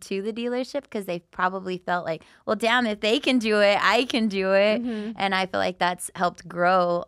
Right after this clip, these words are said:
Speaker 1: our dealership too.
Speaker 2: Totally. Um, Kristen, I remember seeing Daughters of the Road, and that was really the, like, spark that unleashed everything, 'cause I was like, "This is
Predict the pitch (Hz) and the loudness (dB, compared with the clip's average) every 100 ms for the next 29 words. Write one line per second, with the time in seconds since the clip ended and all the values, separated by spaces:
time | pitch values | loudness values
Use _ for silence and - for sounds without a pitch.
0 | - 165 170 170 180 170 160 - 156 - | -2 0 2 0 -2 -2 -4 -8 -10 -10
1 | - 165 160 170 185 - _ - 240 226 | -10 -8 -8 -8 -12 -18 _ -6 -2 0
2 | 214 165 170 _ - - - 254 294 262 | -2 -6 -12 _ -20 -20 -2 2 4 2
3 | 226 - _ _ - 285 269 269 277 294 | -4 -10 _ _ -4 -2 0 2 2 0
4 | 285 339 - 262 240 220 208 226 208 214 | 0 -2 -2 -2 2 2 4 0 -4 -4
5 | 185 190 185 175 180 208 _ _ _ _ | 0 2 4 2 -2 -8 _ _ _ _
6 | - 240 240 226 220 185 185 - 214 220 | -2 0 2 2 -2 -6 -4 2 4 4
7 | 247 - 202 190 190 - 180 160 190 160 | 0 0 -4 -2 -4 0 0 0 -2 -2
8 | 156 _ _ _ _ _ - - - 202 | -4 _ _ _ _ _ -14 -10 0 0
9 | 180 - 185 180 180 175 - - - 165 | 0 -4 -4 -4 -4 -8 -10 -10 -8 -8
10 | 175 - 147 147 - 175 180 180 190 185 | -8 -10 -12 -12 -8 -6 -6 -6 -4 -4
11 | 170 - 220 247 233 - | -6 -10 -8 -8 -10 -12